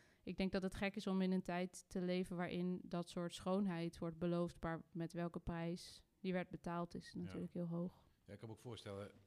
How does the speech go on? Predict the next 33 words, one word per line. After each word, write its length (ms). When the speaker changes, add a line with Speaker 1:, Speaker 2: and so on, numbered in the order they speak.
Speaker 2:
dat, 260
eh, 100
er 160
in 100
het 120
begin 180
ook 80
een 60
bepaald 240
soort 120
opwinding 440
was. 160
Die 100
merkte 220
ik 100
wel 180
bij, 360
bij 80
de 100
ouders 300
van 140
Alexandra, 640
toen 160
ze 180
naar 140
de 60
stad 240
gingen. 460
Wel 100
een 60
bepaald 280
soort 120
opwinding, 580